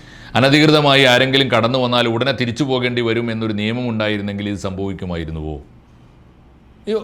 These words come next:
വളരെ പ്രധാനപ്പെട്ട ചോദ്യമാണ് അദ്ദേഹം ചോദിക്കുന്നത്. അനധികൃത കുടിയേറ്റക്കാർക്ക് കരാറുണ്ടാക്കിയില്ല എന്നത് വലിയ പാതകമല്ലേ? അഞ്ചാമത്തെ ഒരു പ്രധാനപ്പെട്ട പോയിന്റ് കൂടി അദ്ദേഹം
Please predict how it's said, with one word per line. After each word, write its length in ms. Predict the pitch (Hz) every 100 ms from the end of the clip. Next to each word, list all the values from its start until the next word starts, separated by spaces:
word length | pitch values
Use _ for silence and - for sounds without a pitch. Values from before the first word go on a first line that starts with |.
| 160
വളരെ 200 | 139 139
പ്രധാനപ്പെട്ട 440 | 104 98 101 90 92
ചോദ്യമാണ് 460 | 90 87 90 104 135
അദ്ദേഹം 200 | 165 160
ചോദിക്കുന്നത്. 380 | 175 160 127 107
അനധികൃത 360 | 113 131 139 123
കുടിയേറ്റക്കാർക്ക് 800 | 104 101 104 85 82 90 82 90
കരാറുണ്ടാക്കിയില്ല 840 | 87 90 101 98 87 82 - 82 80 80 92
എന്നത് 200 | 87 85 82
വലിയ 200 | 82 90
പാതകമല്ലേ? 720 | 92 80 80 87 80 78 78 73 - - _ _ _ - 117
അഞ്ചാമത്തെ 460 | 135 175 175 165 156
ഒരു 80 | 107
പ്രധാനപ്പെട്ട 420 | 104 117 107 104
പോയിന്റ് 360 | 90 95 92 92
കൂടി 180 | 87
അദ്ദേഹം 260 | 90 87 90